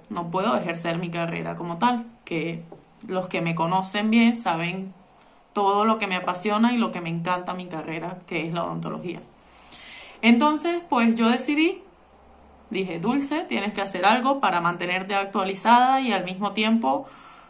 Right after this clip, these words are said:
pues, sentir que estás orientando o sirviendo con tu carrera", que es lo que nos enseñan durante la carrera, que nuestra carrera es de servicio,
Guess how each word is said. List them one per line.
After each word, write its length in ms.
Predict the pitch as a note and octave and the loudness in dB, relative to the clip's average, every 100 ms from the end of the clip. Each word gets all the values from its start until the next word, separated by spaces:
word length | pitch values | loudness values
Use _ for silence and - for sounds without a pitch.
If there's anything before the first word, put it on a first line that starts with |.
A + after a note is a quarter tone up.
| - _ - | -20 _ -4
pues, 380 | F3+ E3 E3 E3 | -2 0 0 -2
sentir 500 | - F#3+ F3+ G3 G3+ | 0 -2 -2 -4 -4
que 80 | F#3+ | -6
estás 260 | - G3 | -2 0
orientando 880 | F#3+ F#3+ F#3 F#3 G#3+ G#3+ G#3+ A#3 C#4 | 0 0 -2 2 2 4 0 0 0
o 180 | F#3+ F#3+ | 0 2
sirviendo 800 | F#3 F#3 F3+ F#3 G#3 G#3 G#3 A3 | 2 0 -4 -2 -2 -2 -4 -4
con 240 | G#3+ G3 | -4 -4
tu 160 | F#3+ F#3 | -6 -4
carrera", 540 | F3 F3 G#3+ G#3+ A3+ | -2 0 0 2 0
que 240 | A#3 E3+ D#3+ | -2 -2 -2
es 80 | F3+ | -2
lo 120 | F#3 | -2
que 120 | F#3+ | -2
nos 140 | F#3 | -4
enseñan 600 | F3+ F3 F#3 F#3+ F#3+ G3 G3 | -6 -6 -4 -4 -6 -10 -8
durante 320 | F#3+ F3 E3+ | -6 -6 -6
la 140 | E3 | -6
carrera, 440 | E3 E3 A3 G#3+ A3+ | -6 -4 -2 -2 -4
que 140 | F3+ | -4
nuestra 320 | E3 E3 D#3 | -6 -6 -8
carrera 360 | D#3 D3+ E3 E3 | -8 -8 -8 -8
es 80 | E3 | -6
de 100 | E3+ | -4
servicio, 600 | F3 E3 A#3 - G#3+ | -4 -4 -2 -2 -4